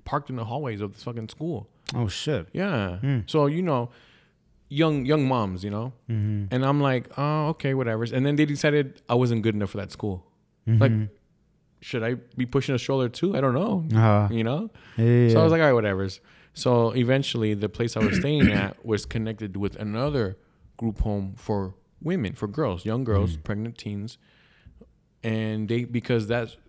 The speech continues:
Speaker 1: that property had their own homeschool, as you can say, downstairs, they allowed me to go attend that school.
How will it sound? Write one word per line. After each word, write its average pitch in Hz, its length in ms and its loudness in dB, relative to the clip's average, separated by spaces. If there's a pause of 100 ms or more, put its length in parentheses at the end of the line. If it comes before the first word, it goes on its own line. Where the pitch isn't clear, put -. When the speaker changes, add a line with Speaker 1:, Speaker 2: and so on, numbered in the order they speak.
(160)
Speaker 1:
that 107 240 -2
property 135 340 -6
had 98 340 -6
their 101 120 -4 (100)
own 117 260 -2
homeschool, 135 600 -6 (180)
as 104 140 -6
you 98 60 -10
can 104 120 -8
say, 101 360 -10 (180)
downstairs, 107 720 -4 (1300)
they 110 420 -2
allowed 117 360 -4
me 107 140 -4
to 101 420 -6
go 98 200 -4
attend 95 540 -10
that 101 200 -6
school. 147 480 -8